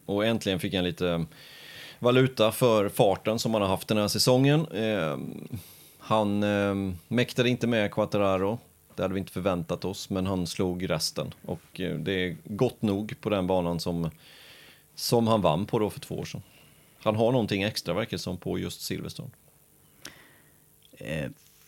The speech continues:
Speaker 2: kan det här hjälpa Alex Rins fortsättningsvis här nu säsongen, just resultatet?
Speaker 1: Jag tror det. Han behövde ett riktigt bra resultat för att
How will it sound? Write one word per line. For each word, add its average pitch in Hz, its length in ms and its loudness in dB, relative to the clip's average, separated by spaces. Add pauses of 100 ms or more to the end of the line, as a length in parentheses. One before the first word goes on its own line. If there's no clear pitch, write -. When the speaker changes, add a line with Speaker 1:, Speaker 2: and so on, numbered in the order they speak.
(280)
Speaker 2:
kan 135 160 4
det 127 60 4
här 165 280 6
hjälpa 139 880 2 (880)
Alex 117 340 -2
Rins 127 380 2
fortsättningsvis 110 840 -2
här 90 80 -2
nu 87 140 -2
säsongen, 98 500 -2
just 104 220 -2
resultatet? 117 720 -2
Speaker 1:
Jag 101 100 0
tror 110 220 2
det. 76 160 2 (340)
Han 107 160 4
behövde 101 360 4
ett 92 120 -2
riktigt 87 280 -2
bra 80 360 2
resultat 78 640 -2
för 85 160 -2
att 78 160 -2